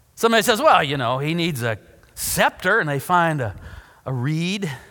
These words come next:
a bamboo kind of reed, and they give it to him. "Ah, now he's got a scepter." A real enterprising and cruel soldier says, "What's a king without a crown?"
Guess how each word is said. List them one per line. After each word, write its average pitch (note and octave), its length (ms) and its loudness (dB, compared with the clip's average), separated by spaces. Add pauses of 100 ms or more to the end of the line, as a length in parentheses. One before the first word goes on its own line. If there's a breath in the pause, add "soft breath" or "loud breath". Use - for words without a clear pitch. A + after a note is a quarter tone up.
(540 loud breath)
a - 40 -14
bamboo C#3 420 -2
kind D3 240 -6
of C3+ 80 -4
reed, D3 260 -4
and C#3+ 80 -4
they B2+ 60 -4
give B2+ 240 -6
it - 140 -12
to D3 80 -12
him. D3 260 -12 (800 soft breath)
"Ah, E3 160 2
now D#3+ 360 2
he's A#2 200 -8
got D#3 140 0
a C#3+ 80 -2
scepter." A3 420 0 (960 soft breath)
A C3 40 -6
real D3+ 220 0
enterprising E3+ 720 2
and B2+ 120 -4
cruel A3 340 -8
soldier C3 360 -8
says, C3+ 300 -6 (320 loud breath)
"What's C#3+ 260 0
a C3+ 100 -2
king B2+ 380 -6
without A2+ 320 0
a G#2 80 -4
crown?" - 460 -16